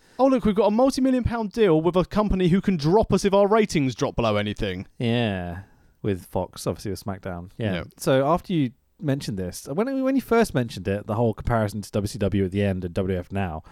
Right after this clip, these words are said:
Speaker 2: W W E now, I was a bit like, "Nah, I think you're doing, not doing them an injustice. They've got such a good income with, with, um,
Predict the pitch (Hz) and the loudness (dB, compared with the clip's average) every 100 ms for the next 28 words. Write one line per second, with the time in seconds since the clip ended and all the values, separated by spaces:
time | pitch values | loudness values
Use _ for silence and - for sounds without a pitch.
0 | - - 90 95 113 87 85 92 _ - | -14 -10 -4 -2 -2 -4 -8 -10 _ -20
1 | - - 170 202 240 214 254 294 240 220 | -20 -8 -4 0 2 0 -2 -4 -2 0
2 | 202 190 185 226 165 139 123 120 131 147 | 2 2 2 -2 0 2 2 0 -4 0
3 | 151 139 143 139 143 139 131 123 135 123 | 0 0 -2 0 0 2 0 0 0 -2
4 | - 120 131 113 131 - 123 135 131 131 | -2 -2 -2 -2 -2 -4 -4 -4 -2 -4
5 | 123 120 113 113 113 107 110 - 131 107 | -4 -2 -2 -4 -8 -12 -14 -12 -10 -6
6 | 110 104 92 | -6 -6 -8